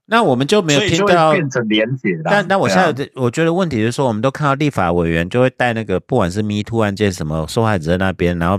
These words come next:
Speaker 1: 在那边数落官员，然后赶快揭弊。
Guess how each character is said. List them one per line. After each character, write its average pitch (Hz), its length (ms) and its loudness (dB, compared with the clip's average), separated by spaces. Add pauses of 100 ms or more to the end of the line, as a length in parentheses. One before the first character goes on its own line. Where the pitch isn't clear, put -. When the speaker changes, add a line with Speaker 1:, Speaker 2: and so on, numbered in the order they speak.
Speaker 1:
在 107 140 0
那 101 60 -4
边 98 180 -2
数 73 200 -10
落 95 180 -2
官 87 260 -4
员， 76 240 -6
然 73 100 -4
后 87 120 -4
赶 71 140 -10
快 80 100 -4
揭 78 200 -6
弊。 85 220 -8